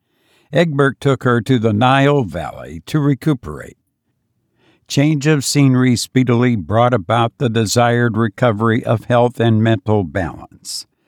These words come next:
The escapades of an adventurous otter in search of a variation of diet were viewed in the proper light.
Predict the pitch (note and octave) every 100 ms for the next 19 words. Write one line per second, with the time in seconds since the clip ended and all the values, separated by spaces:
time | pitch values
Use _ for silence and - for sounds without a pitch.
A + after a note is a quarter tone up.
0 | _ _ - A#2 D#3+ - - C3+ B2+ B2
1 | B2+ A#2 - C3 A#2+ A#2+ A#2 G2 C#3 C#3+
2 | C#3+ C#3+ C3+ - - G#2 C#2 B1+ B1+ -
3 | _ _ - C3+ B2 - E3 E3 - C#3+
4 | D3+ B2+ G2 C#3 C3+ B2 B2 B2 - C3
5 | A#2+ D2 G2+ D2 D2+ E2 - C3+ C#3+ F#2+
6 | C3+ C#3 C#3+ B2+ C3 B2+ A#2+ B2+ A#2+ -
7 | A2 D2 D2+ A#1+ -